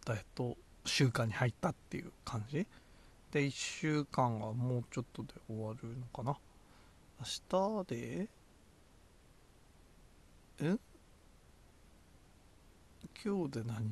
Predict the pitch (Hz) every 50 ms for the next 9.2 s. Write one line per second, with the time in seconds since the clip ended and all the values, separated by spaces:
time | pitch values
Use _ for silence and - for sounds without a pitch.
0 | 110 - - 123 117 113 110 110 - - - - - - - - - - - -
1 | - - - - - - - 190 240 277 302 320 302 277 208 165 - - - -
2 | - - - - - 165 165 147 - - 156 151 139 127 113 110 - - - -
3 | - - - 127 113 110 - - 120 - 117 113 113 - - - - - - -
4 | 123 - - - - - - - - - - 120 - 113 110 110 - - - -
5 | 196 175 - - 247 - - - - - - 180 - - - - 247 240 226 220
6 | 180 170 160 147 - - 156 123 - - 135 - - 110 - - - - - -
7 | - - - - - - - - - 151 139 - - 185 180 - - 117 120 117
8 | 113 - - - 135 131 135 - - - - - - - 123 120 - 131 143 143
9 | 156 160 -